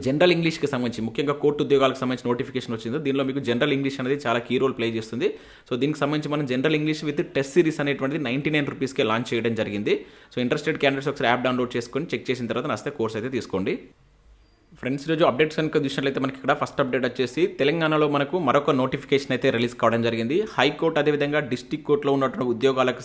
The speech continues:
సంబంధించి మనకైతే, ఆ, ఒక జాబ్ క్యాలెండర్ అయితే రిలీజ్ చేశారు. దానిలో మనకు పదహారు వందల డెబ్బై ఉద్యోగాలు ఉన్నాయి. So వాటికి సంబంధించి already నిన్న ఈవినింగ్ నేను ఒక వీడియో అయితే చేశాను. మీరు వెబ్‌సైట్‌కి వెళ్ళినట్లయితే వీటికి సంబంధించిన పీడిఎఫ్స్ అయితే ఉంటాయి. చాలామంది అభ్యర్థులు వీటికి సంబంధించి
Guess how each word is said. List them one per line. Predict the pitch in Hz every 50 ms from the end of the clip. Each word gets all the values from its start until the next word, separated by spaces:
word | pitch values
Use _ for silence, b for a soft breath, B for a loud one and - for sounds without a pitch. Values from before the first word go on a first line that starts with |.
| - 131
సంబంధించి | 120 123 123 120 120 123 120 117 - 175 220 - 107 120
మనకైతే, | 117 117 - 127 123 123 143 127 139 - - B B B B B - - 135
ఆ, | 117 113 113 110
ఒక | 110 127 120 113 - 120
జాబ్ | - 120 131 135 -
క్యాలెండర్ | - 143 139 131 123 123 127
అయితే | 120 - 135 120
రిలీజ్ | 117 120 120 120 120
చేశారు. | 117 113 - 117 151 185 175 135
దానిలో | 131 143 147 151 147
మనకు | 143 143 139 - 190 208 - -
పదహారు | 127 120 135 143 156 147 147
వందల | 147 143 139 135 120
డెబ్బై | 120 120 127 127 123 113
ఉద్యోగాలు | 110 101 127 127 117 120 120 117 110
ఉన్నాయి. | 110 123 185 247 247
So | - 156 131
వాటికి | 127 123 135 - - 139
సంబంధించి | 131 135 143 143 135 - 170 175 - 127 127
already | 127 135 139 143 151 147 135
నిన్న | 127 131 131 123 127
ఈవినింగ్ | 135 143 139 135 131
నేను | 127 123 120
ఒక | - 117 110
వీడియో | 117 120 123 117
అయితే | 110 120 113 - 101
చేశాను. | 98 - 104 104 139 226 302 B B B B B
మీరు | B 127 117 127
వెబ్‌సైట్‌కి | 131 123 - 175 170 156 - 156
వెళ్ళినట్లయితే | 143 151 139 123 143 143 175 165
వీటికి | 147 143 139 -
సంబంధించిన | 135 131 139 139 139 - - -
పీడిఎఫ్స్ | - 127 123 131 127 - - 120
అయితే | - 127 123 117
ఉంటాయి. | 113 139 185 202 - 143
చాలామంది | 127 135 147 151 143 139 139 135
అభ్యర్థులు | 127 127 131 143 151 139 135
వీటికి | 131 120 - -
సంబంధించి | 120 123 131 127 - 131 127